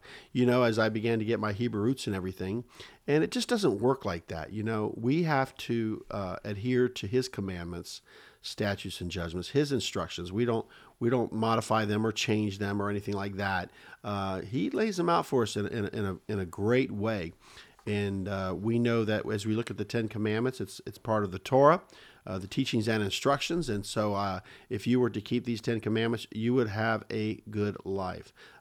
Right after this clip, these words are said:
Uh, very interesting how these commandments are even laid out, you know.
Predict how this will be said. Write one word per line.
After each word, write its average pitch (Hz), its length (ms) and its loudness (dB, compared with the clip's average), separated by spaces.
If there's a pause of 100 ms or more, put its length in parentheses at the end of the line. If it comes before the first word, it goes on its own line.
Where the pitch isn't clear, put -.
(140)
Uh, 90 240 -6
very 117 300 2
interesting 120 500 -2
how 110 160 0
these 104 240 -4
commandments 107 400 -2
are 104 60 0
even 104 180 -2
laid 98 240 -2
out, 98 320 0
you 139 80 0
know. 143 300 2